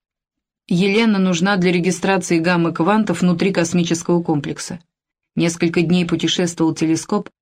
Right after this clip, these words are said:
вместе с космонавтами, а затем их попросили выяснить, откуда конкретно идут пойманные гамма-кванты, от Земли, от горизонта или от самой станции. Ляхов и Рюмин ставили Елену под разными углами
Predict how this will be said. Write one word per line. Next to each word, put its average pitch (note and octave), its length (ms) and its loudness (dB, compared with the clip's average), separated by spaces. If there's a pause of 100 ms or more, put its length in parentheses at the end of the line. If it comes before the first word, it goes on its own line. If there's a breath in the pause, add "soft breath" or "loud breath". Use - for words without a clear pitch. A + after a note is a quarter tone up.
(260)
вместе F3 420 0
с - 80 -6
космонавтами, E3+ 800 -4 (260)
а F3 120 0
затем F#3 400 0
их F#3+ 240 -4
попросили D#3+ 520 0
выяснить, D3+ 600 -4 (420)
откуда G#3 540 0
конкретно G3 640 2
идут F#3 260 -2
пойманные F3+ 480 2
гамма-кванты, F3 840 -2 (400)
от E3 140 0
Земли, G3 460 0 (180)
от F3 180 0
горизонта G#3 720 2 (400)
или A3 200 2
от G#3+ 180 0
самой A3 320 2
станции. - 640 -4 (560)
Ляхов E3+ 480 0
и E3+ 140 2
Рюмин F3+ 300 2
ставили F3 480 0
Елену A3 600 2 (220)
под F3 180 2
разными F3 460 2
углами F3+ 500 2